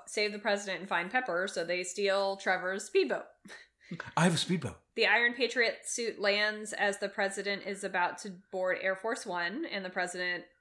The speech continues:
Speaker 1: invites him
Speaker 2: Salutes.
Speaker 1: along,
Speaker 2: Yep.
Speaker 1: thinking it's Rhodey. Uh, once on, the plane is in the air, Iron Patriot, who is actually J B D, starts just killing everybody. And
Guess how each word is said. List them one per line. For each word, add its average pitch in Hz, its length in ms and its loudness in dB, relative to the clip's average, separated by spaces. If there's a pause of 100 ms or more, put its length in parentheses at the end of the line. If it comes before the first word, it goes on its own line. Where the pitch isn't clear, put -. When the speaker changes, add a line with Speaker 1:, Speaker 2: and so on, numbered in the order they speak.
Speaker 1:
invites 196 360 2
him 240 80 2
Speaker 2:
Salutes. 226 160 2
Speaker 1:
along, 180 220 2
Speaker 2:
Yep. - 180 -2
Speaker 1:
thinking 196 380 -4
it's 202 160 -6
Rhodey. 180 500 -2 (100)
Uh, 190 220 0
once 233 220 4
on, 226 140 6 (120)
the 220 100 -2
plane 208 280 -2
is 202 100 -2
in 185 120 -6
the 175 140 -8
air, 269 460 4 (440)
Iron 196 260 4
Patriot, 202 580 2
who 208 80 0
is 190 180 -4 (160)
actually 247 560 6
J 214 240 4
B 202 160 0
D, 208 560 4
starts 240 420 4
just 240 300 -2
killing 226 300 2
everybody. 160 560 -2 (200)
And 175 480 0